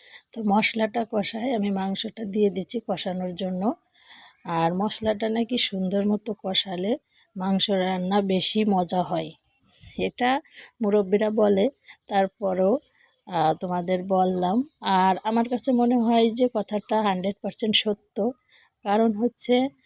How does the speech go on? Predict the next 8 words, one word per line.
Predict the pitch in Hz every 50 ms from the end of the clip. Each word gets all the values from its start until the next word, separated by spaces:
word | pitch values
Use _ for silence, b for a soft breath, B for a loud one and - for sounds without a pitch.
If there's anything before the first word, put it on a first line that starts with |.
| b b b b _ -
মশলাটা | 214 214 220 214 - - 226 220 220 220 233 233
যদি | 220 233 247 208 247 233
বেশি | 214 220 202 - - 226 220 233 233 220 196 190
না | 208 208 208 208 -
কষাই, | - 208 - - 208 208 214 226
তাহলে | 226 - 214 202 190 202 214
মশলাটাই | 202 196 196 190 - - - 196 190 190 208 214 233
একদম | 220 202 196 190 202 196